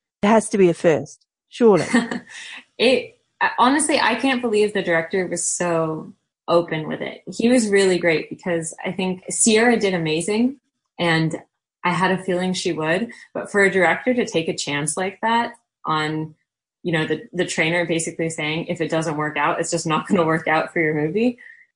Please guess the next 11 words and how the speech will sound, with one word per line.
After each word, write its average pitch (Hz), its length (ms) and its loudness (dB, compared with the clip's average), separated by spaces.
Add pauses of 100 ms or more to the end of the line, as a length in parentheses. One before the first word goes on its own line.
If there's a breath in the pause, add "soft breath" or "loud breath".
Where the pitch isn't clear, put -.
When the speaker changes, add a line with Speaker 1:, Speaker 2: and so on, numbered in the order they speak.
(160)
Speaker 1:
But 208 120 2
he's 233 300 6
also 208 960 4 (280)
making 190 540 2
a 175 40 0
movie 190 480 6
that 165 140 2
he 185 120 -2
must 180 340 0
believe 185 560 4
in 151 260 -2